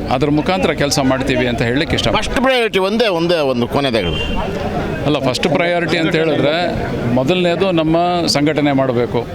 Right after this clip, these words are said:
Speaker 1: ಮತ್ತು ನಮ್ಮದೇ ಆದ ಜಾತಿ ಗಣತಿನೇ ಆಗ್-, ಜಾತಿ ಗಣತಿ ಆಗಬೇಕು. ಎರಡನೇದು ನಮ್ಮ ಆರ್ಥಿಕ ಪರಿಸ್ಥಿತಿ ಸದೃಢಗೊಳಿಸೋದ್ರಿಂದ ಹಂಡ್ರೆಡ್ ಕ್ರೋರ್ಸ್ ನಾವೇನು ಕಾರ್ಪಸ್ ಫಂಡ್ ರೈಸ್ ಮಾಡ್ತೀವಿ ಅಂತ ಹೇಳಿದ್ದೀವಿ,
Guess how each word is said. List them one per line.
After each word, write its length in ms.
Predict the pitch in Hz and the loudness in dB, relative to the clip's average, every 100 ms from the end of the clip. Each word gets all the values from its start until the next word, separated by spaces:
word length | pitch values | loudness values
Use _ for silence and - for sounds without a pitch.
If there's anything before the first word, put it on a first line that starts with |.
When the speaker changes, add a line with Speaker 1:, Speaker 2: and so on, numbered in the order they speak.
| - - - - 127 | -8 -8 -8 -6 -4
Speaker 1:
ಮತ್ತು 200 | 135 165 147 143 143 - 127 | 0 0 2 -2 -4 -4 0
ನಮ್ಮದೇ 300 | 127 151 165 | 2 2 2
ಆದ 260 | 165 160 165 | 0 0 0
ಜಾತಿ 380 | 127 139 165 175 | 2 0 0 0
ಗಣತಿನೇ 400 | 170 160 160 160 | 0 0 0 0
ಆಗ್-, 360 | 139 135 127 | 0 -2 -2
ಜಾತಿ 300 | 131 156 170 | 0 0 0
ಗಣತಿ 340 | 165 156 160 143 | 2 0 0 0
ಆಗಬೇಕು. 440 | 135 127 120 139 170 - - - | 0 0 0 0 -2 -4 -6 -2
ಎರಡನೇದು 840 | 113 143 175 175 135 175 - - - - 101 | 0 0 0 0 0 0 -4 -8 -8 -8 -2
ನಮ್ಮ 220 | 143 170 160 147 156 160 - 123 123 117 | 0 2 2 0 -2 -4 -6 -6 -4 -2
ಆರ್ಥಿಕ 400 | 131 202 202 190 | 0 0 -2 0
ಪರಿಸ್ಥಿತಿ 520 | 170 160 - 143 165 | 0 -2 -2 -2 0
ಸದೃಢಗೊಳಿಸೋದ್ರಿಂದ 960 | 151 147 175 175 160 143 147 139 165 | 0 0 2 2 2 0 0 0 0
ಹಂಡ್ರೆಡ್ 480 | 165 120 139 170 185 | 0 0 0 0 0
ಕ್ರೋರ್ಸ್ 340 | 156 170 160 151 | 0 0 0 0
ನಾವೇನು 340 | 143 156 151 | 2 0 0
ಕಾರ್ಪಸ್ 380 | 143 147 160 - | 0 0 -2 0
ಫಂಡ್ 220 | 147 143 | 0 2
ರೈಸ್ 220 | 135 135 | 0 0
ಮಾಡ್ತೀವಿ 360 | 135 135 147 131 | 0 0 0 0
ಅಂತ 140 | 120 | 0
ಹೇಳಿದ್ದೀವಿ, 420 | 147 170 170 131 | 0 2 2 0